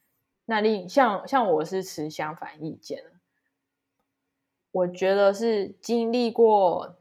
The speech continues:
这些大大小小的仪式，然后每天你去守灵、去上香，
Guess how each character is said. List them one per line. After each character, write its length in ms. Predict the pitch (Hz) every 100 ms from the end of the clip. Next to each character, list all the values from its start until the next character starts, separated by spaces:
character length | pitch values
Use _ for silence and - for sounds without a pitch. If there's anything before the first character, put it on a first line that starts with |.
| _
这 200 | - 233
些 280 | 214 214 190
大 180 | 196 196
大 180 | 185 185
小 220 | 180 156
小 180 | 156 165
的 100 | 156
仪 260 | 165 160 175
式， 360 | 175 - 190
然 140 | 160 160
后 200 | 185 170
每 280 | 170 160
天 520 | 151 - 175 165 170 165
你 160 | 156
去 380 | 160 202 196 - - _ _
守 380 | - 180 160 156
灵、 300 | 151 151 151
去 180 | 175 202
上 440 | 196 208 175 160
香， 500 | 160 180 151 151 156